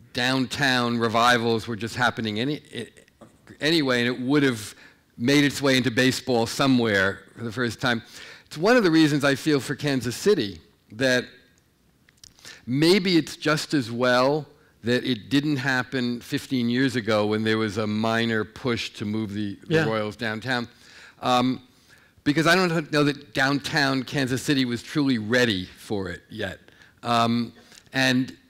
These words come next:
Speaker 1: we might have expected, or you might have expected, too much from a ballpark. It can't alone turn around a downtown. But what it can do is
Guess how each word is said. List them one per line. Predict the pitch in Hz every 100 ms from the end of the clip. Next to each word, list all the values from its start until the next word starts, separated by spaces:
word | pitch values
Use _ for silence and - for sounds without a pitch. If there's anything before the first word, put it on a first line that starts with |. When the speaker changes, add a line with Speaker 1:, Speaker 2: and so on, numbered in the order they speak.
| _ _ _ - - -
Speaker 1:
we | 139
might | 139 143 165
have | 156
expected, | 135 - - 143 135 - 131 117
or | 92
you | 98 123
might | 127 117
have | 113
expected, | 110 - 120 - 120 101 - _ -
too | 175 165
much | 139 131 -
from | - 113
a | 101
ballpark. | 107 104 - 98 92
It | 135 -
can't | - 185 170
alone | 131 120 127 127 113 107 95 92 _ _ _ _ _ _ -
turn | 143 123
around | 117 110 107
a |
downtown. | 104 101 101 113 95 78 71 _ _ _ _ _ _ - 98
But | - 131 120 120 - _ -
what | 127 127
it | 113 -
can | - 180 190 170
do | 120 110 101 104
is | 117 113 107